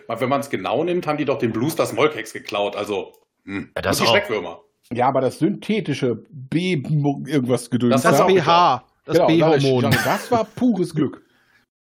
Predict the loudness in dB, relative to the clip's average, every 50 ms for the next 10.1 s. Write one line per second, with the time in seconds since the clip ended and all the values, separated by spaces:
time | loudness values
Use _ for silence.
0 | _ -10 -8 -6 -2 -2 0 0 0 0 0 -2 -6 -6 -12 -10 -8 -8 -6 -6
1 | -8 -10 -12 -18 -20 _ _ -16 -14 -12 -8 -4 -2 0 2 2 2 2 0 0
2 | -2 0 2 2 2 2 0 -2 -2 -2 0 0 0 0 0 -2 -4 -4 -4 -2
3 | 0 0 2 0 -2 -2 -2 -2 -2 -2 -4 -4 -6 -6 -8 -8 -8 -8 -10 -10
4 | -10 -12 -12 -12 -12 -10 -8 -6 -6 -4 -4 -4 -6 -8 -8 -10 -8 -6 -6 -4
5 | -4 -6 -6 -6 -6 -6 -8 -8 -8 -6 -4 -4 -4 -2 -4 -4 -2 -2 -2 -4
6 | -4 -8 -4 -2 0 0 0 -2 -4 -6 -4 -2 0 0 0 0 -2 -4 -6 -8
7 | -8 -6 -8 -8 -8 -6 -6 -6 -8 -10 -12 -16 _ _ _ _ _ _ _ _
8 | -4 -2 0 0 0 0 0 0 0 0 0 0 0 2 0 0 -4 -6 -6 -4
9 | -2 -2 0 0 0 -2 -2 -4 -4 -2 0 0 2 2 2 2 2 2 0 0
10 | -2 -4